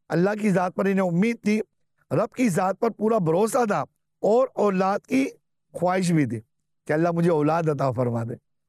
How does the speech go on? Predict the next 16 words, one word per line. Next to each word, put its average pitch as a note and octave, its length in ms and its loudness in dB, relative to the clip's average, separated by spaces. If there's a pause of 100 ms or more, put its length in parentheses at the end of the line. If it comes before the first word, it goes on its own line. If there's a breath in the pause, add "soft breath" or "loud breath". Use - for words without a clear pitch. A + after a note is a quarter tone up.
ऐसा D#3 200 -2
होता A#3 300 -2
भी G#3+ 160 0
है F#3 100 -2 (440)
कि E3+ 100 0
बंदे F3 320 0
की G#3 100 -8
उम्र G#3 200 0
बढ़ती F3+ 340 0
जाती G#3+ 300 0
है, G#3 80 2
बे F3+ 220 0
औलाद F#3 380 0
होते F#3+ 220 -2
हैं, F#3+ 160 -2 (1300 loud breath)
चाहे F#3 220 -2